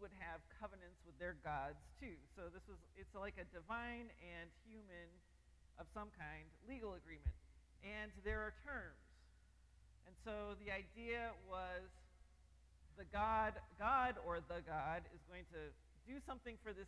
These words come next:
human, and the human is gonna do something in return. What was God actually trying to accomplish through this covenant with Abraham? Any?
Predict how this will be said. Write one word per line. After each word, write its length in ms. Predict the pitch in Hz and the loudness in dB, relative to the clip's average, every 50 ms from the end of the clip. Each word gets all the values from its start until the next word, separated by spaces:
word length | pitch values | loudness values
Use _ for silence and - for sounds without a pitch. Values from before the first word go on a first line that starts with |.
| - - | -8 -6
human, 320 | 247 240 233 226 226 214 | -6 -6 -6 -6 -8 -8
and 60 | 190 170 | -8 -10
the 80 | 160 151 - | -12 -12 -10
human 240 | 226 226 226 226 214 | -8 -8 -6 -6 -8
is 80 | 208 170 180 | -8 -8 -8
gonna 180 | 190 185 175 147 | -6 -6 -8 -8
do 100 | 170 160 160 - | -10 -12 -12 -10
something 300 | - 156 151 - 151 156 | -12 -12 -12 -12 -14 -14
in 120 | 151 139 156 170 | -14 -14 -14 -14
return. 380 | 196 - - 339 302 226 170 131 - - - - - - - - - - - - - - - - - - - - - - - - - - | -10 -6 -2 0 0 0 -2 -4 -10 -16 -18 -18 -18 -18 -18 -20 -18 -18 -18 -18 -18 -18 -18 -20 -18 -18 -18 -18 -20 -20 -20 -18 -6 0
What 200 | 214 302 381 403 | 2 4 4 4
was 240 | 403 466 494 427 262 220 170 - - - | 4 2 2 2 0 -2 -4 -8 -4 0
God 540 | 196 196 220 233 226 220 214 208 202 190 - - | 2 4 6 6 6 4 4 2 2 0 -2 -4
actually 480 | 180 185 190 - - - 185 185 175 - - - 190 | -4 -4 -6 -6 -10 -14 -14 -14 -14 -16 -18 -18 -12
trying 440 | 190 202 202 196 185 175 175 170 165 - - 185 | -8 -6 -6 -4 -6 -6 -8 -12 -14 -14 -12 -10
to 120 | 170 156 | -8 -8
accomplish 560 | - - - 330 349 339 - - 165 151 165 - - - - | -8 -8 -4 -2 -2 -2 -2 -2 -4 -6 -6 -6 -12 -16 -14
through 180 | 170 165 165 160 156 | -12 -10 -10 -10 -10
this 100 | 147 - - - - | -12 -14 -14 -10 -6
covenant 320 | 196 165 151 151 135 123 - - - - | -6 -6 -6 -8 -14 -16 -18 -20 -20 -20
with 120 | 160 165 151 117 | -18 -16 -16 -14
Abraham? 400 | 143 156 147 143 151 156 120 117 - - - - - - - - - - - - - - - - - - - - - - - - - - - - - - - - - - - - - - - - - - - - | -14 -14 -14 -16 -18 -18 -20 -20 -20 -20 -20 -20 -20 -20 -20 -20 -20 -20 -20 -20 -20 -20 -20 -20 -20 -20 -20 -20 -20 -20 -20 -20 -20 -20 -20 -20 -20 -20 -20 -20 -20 -20 -20 -20 -20 -20 -20 -20 -20 -20 -20 -20
Any? 160 | 165 175 175 | -20 -20 -20